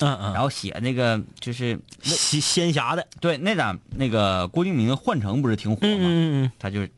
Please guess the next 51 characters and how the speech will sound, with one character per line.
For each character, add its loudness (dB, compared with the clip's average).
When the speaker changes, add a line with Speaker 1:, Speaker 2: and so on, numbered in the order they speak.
Speaker 2:
差 -2
不 -8
多 -2
吧， -6
也 -10
是 -2
在 -8
这 -6
个 -2
仙 -4
儿 -2
啊， -2
那 -4
个 -2
神 -4
呐、 0
怎 -8
么， 4
怎 2
么 2
地 2
的， -4
Speaker 1:
嗯， -4
嗯， -6
嗯， 0
嗯。 -2
Speaker 2:
两 0
个 0
族 -2
群 2
之 0
间 2
啊， 0
Speaker 1:
嗯。 -4
Speaker 2:
呃， -2
进 -4
行 0
争 -2
斗， 0
就 -4
愿 2
意 -6
整， -6
整， -4
整 -4
这 0
些 2
玩 -2
意 -8
儿。 -16
Speaker 1:
嗯。 4